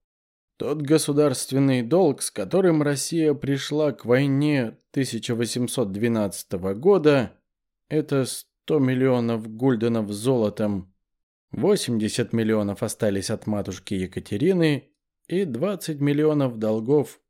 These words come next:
наделал Александр Первый. Примечание автора. Отменил и дворянские вольности, дарованные матерью,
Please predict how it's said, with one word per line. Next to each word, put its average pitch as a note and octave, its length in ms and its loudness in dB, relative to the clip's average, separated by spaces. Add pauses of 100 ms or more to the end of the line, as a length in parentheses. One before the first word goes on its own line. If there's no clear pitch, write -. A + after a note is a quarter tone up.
наделал C3 640 0
Александр A2+ 800 -2 (160)
Первый. A2+ 500 0 (720)
Примечание B2 720 -2
автора. - 560 -6 (880)
Отменил E3+ 720 2
и C#3 220 -2
дворянские A#2 760 2
вольности, D#3+ 640 2
дарованные C#3 560 4
матерью, A#2+ 800 0